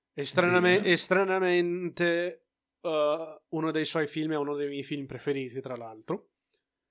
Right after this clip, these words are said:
Speaker 1: Ma non sono mai andato a vedere i suoi altri film. E comunque io voglio raccomandare, eh, tre film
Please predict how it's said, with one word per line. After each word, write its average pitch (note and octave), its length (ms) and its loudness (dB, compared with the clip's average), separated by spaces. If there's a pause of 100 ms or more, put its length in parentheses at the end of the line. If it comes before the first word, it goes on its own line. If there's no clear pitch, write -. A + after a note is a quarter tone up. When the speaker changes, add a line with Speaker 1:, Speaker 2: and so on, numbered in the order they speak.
(180)
Speaker 1:
Ma D3 140 -4
non E3 200 0
sono D#3+ 180 -2
mai D#3+ 80 2
andato D#3+ 220 0
a D3 40 -2
vedere B2+ 220 -6
i - 20 -6
suoi D#3+ 200 -2
altri C3 280 -10
film. C3 280 -14 (960)
E E3 100 -8
comunque G3 920 2
io F#3 160 0
voglio F3 220 0
raccomandare, D#3+ 1500 0
eh, C#3 500 -2
tre D3+ 180 -4
film G#2+ 340 -16